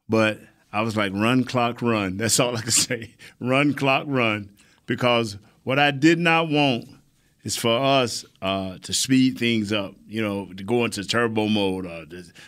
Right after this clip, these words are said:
let's get somebody going. And no, I mean, he can call plays better. They all can. I, I mean, I watch a lot of these offensive coordinators, uh, mess up games. Uh,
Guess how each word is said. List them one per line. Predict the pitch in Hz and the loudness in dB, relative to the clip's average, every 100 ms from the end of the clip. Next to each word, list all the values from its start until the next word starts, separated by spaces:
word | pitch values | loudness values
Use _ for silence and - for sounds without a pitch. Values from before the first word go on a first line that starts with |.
| - | -6
let's | 117 110 | -2 0
get | 143 143 | 0 0
somebody | 123 120 113 | 0 2 0
going. | 95 113 110 104 95 | -2 -2 -2 0 -2
And | 101 113 | -4 -4
no, | 117 113 95 92 _ _ _ _ | 0 0 -2 -6 _ _ _ _
I | 104 | -2
mean, | 104 101 98 | 0 2 0
he | 95 98 95 120 | -2 -6 -4 -2
can | 147 | 0
call | 131 131 123 | 2 2 0
plays | - 123 120 101 | 0 2 2 2
better. | 113 107 110 95 | 0 0 -2 -8
They | 85 101 | -8 -2
all | 113 123 113 | 2 2 0
can. | - 101 95 95 | -2 -6 -4 -6
I, | 85 104 | -6 -6
I | |
mean, | 101 107 107 | -4 -4 -2
I | 113 | -2
watch | 117 120 107 - - _ _ _ - | 0 -2 -2 -10 -14 _ _ _ -6
a | |
lot | 95 110 123 | 0 2 2
of | 113 | 2
these | 113 104 | 0 0
offensive | 98 104 101 101 98 | -4 -4 -4 -4 -8
coordinators, | - 107 110 104 101 95 - - _ _ _ _ | -4 -2 -2 -2 -4 -6 -10 -14 _ _ _ _
uh, | 92 92 87 76 80 _ _ _ _ _ _ _ | -8 -8 -8 -12 -18 _ _ _ _ _ _ _
mess | 98 95 107 | -4 -4 -4
up | 101 | -6
games. | 104 101 98 95 90 | -4 -4 -4 -8 -8
Uh, | 95 90 87 | -8 -8 -12